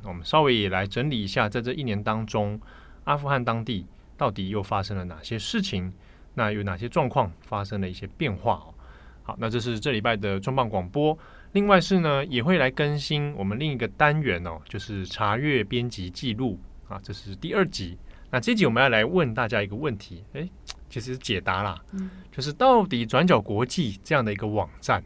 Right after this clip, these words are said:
Speaker 1: 做那么多人产品，<laughs> 那到底需要几个人来做这个网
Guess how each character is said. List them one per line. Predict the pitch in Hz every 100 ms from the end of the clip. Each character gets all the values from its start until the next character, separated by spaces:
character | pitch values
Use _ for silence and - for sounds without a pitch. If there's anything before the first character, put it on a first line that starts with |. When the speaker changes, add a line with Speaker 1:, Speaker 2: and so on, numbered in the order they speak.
| - - - - - - - - -
Speaker 1:
做 | 170 143
那 | 135
么 | 120
多 | 110 107
人 | 98 104 -
产 | - 101 120
品， | - 98 76 - - -
<laughs> | - - 113 107
那 | 110
到 | 151
底 | 101
需 | - 139
要 |
几 | - - 120 104
个 | 113
人 | 110 107 135 - - - - - - -
来 | 98
做 | 98 123
这 | 107
个 | 95
网 | 87